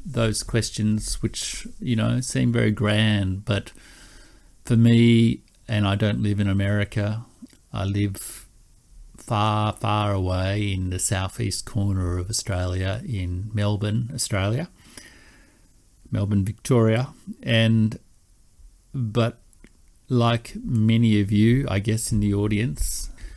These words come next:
although the emperor is far, far away, heaven is high and the emperor is far, far away, nonetheless, we need to wrestle with what does this mean for us that, uh, one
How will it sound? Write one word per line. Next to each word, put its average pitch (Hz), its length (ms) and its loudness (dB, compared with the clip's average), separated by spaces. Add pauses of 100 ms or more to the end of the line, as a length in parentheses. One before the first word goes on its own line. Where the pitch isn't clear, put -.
although 113 400 2
the 110 220 6
emperor 117 500 2
is 113 420 4
far, 107 340 -2
far 107 340 0
away, 104 280 0
heaven 117 340 4
is 110 140 2
high 107 320 2
and 101 200 0
the 101 160 0
emperor 107 320 -2
is 98 160 -2
far, 101 300 -2
far 101 340 -2
away, 101 720 -2
nonetheless, 110 640 0
we 110 80 0
need 107 240 0
to - 140 4
wrestle 104 420 6
with - 380 -2 (880)
what 127 160 0 (320)
does 113 320 4
this 107 260 2
mean 123 300 0
for 82 200 -6
us - 320 -6 (220)
that, - 220 2 (420)
uh, 85 300 -4
one 92 580 -4